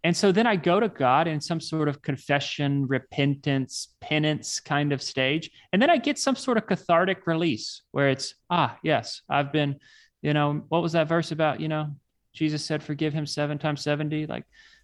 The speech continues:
uh, all of those sort of things. Um, and then you, you feel like that guilt is off of you.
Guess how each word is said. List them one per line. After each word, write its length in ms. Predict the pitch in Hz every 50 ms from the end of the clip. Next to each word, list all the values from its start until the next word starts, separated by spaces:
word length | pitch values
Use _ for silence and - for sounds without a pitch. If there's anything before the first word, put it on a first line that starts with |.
| _ _
uh, 100 | - 107 -
all 160 | - 139 143
of 60 | 139
those 140 | 135 123 120
sort 120 | - 123 104
of 60 | 110
things. 200 | - - - - _ _ - _ _ _ _ -
Um, 400 | 143 135 131 123 117 120 - - _ -
and 160 | 165 175 170
then 240 | 202 220 220 208 - _ _ _ _ _ _ _ _
you, 160 | - 190 185 -
you 100 | - 185 175
feel 500 | - - 196 196 196 185 175 - - _ _
like 220 | - 165 160 156 -
that 260 | 165 147 127 127 123
guilt 260 | - 151 156 156 127 151
is 140 | 143 131
off 220 | 135 127 127 127 -
of 120 | 131 120
you. 260 | 139 147 175 220 202